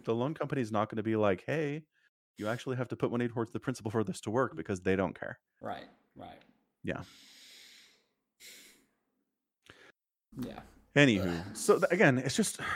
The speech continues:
Speaker 1: <sighs> it's just nuance.
Speaker 2: Mm-hmm.
Speaker 1: It's just, it, it's easier to look at something and say, "This is bad, this is good," than be like, "All right, here are the parts of it that make sense. Here's the parts of it that don't make sense."
Speaker 2: Mm-hmm. Yeah.
Speaker 1: Um,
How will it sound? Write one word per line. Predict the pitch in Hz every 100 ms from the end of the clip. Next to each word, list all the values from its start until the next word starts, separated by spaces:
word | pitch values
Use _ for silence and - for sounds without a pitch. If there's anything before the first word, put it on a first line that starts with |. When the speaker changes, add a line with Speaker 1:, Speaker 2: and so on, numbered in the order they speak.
| - -
Speaker 1:
<sighs> | - - - -
it's | -
just | 104 -
nuance. | 92 87 87 87 - - _ -
Speaker 2:
Mm-hmm. | 135 135 -
Speaker 1:
It's | 135 -
just, | 175 175 - - _ -
it, | 135 - _ -
it's | 147 - 151
easier | 170 170 185 175
to | 165
look | 139 110
at |
something | - 123 120
and | 113
say, | 123 110
"This | 110 104
is | 98
bad, | 98 95
this | 92 -
is | 90
good," | 95 85 82 101 _
than | 92 92
be | 87 90
like, | 87 80
"All | 76
right, | 76
here | 117 117
are |
the | 110
parts | - 101 101
of |
it | 95 -
that | 64
make | 71
sense. | - 87 80
Here's | - 90
the | 85
parts | 80 82
of |
it | -
that | 76
don't | 73
make | 65
sense." | - 82 78 - -
Speaker 2:
Mm-hmm. | 131 123 123 - _ _ _ _ _ _ - _ _ - -
Yeah. | -
Speaker 1:
Um, | -